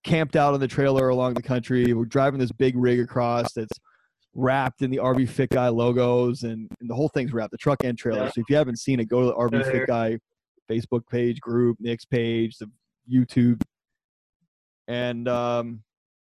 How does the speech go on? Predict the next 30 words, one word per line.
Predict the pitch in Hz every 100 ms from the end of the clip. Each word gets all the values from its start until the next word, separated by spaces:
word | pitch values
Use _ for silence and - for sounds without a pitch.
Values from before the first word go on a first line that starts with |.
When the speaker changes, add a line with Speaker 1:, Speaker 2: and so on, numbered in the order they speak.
| _
Speaker 1:
yeah, | - 156
dude, | 143
what | 143 147
do |
you | 170
wanna | 180 175
say | - 180
in | 151
wrapping | 156 165 143
up? | 190 -
Like, | 117 113
we'll | 139 160
do | 196
another | 135 110 107
one | 104
of | 107
these. | 110 135
So | 127 117 113 -
I | 135
just | 160
wanted | 180 170 143
to, |
sh-, | 113 117
I | 143
wanted | 170 160 131
you | 135
to | 123
share | - 127
your | 120 117
story | - 120 113 110 104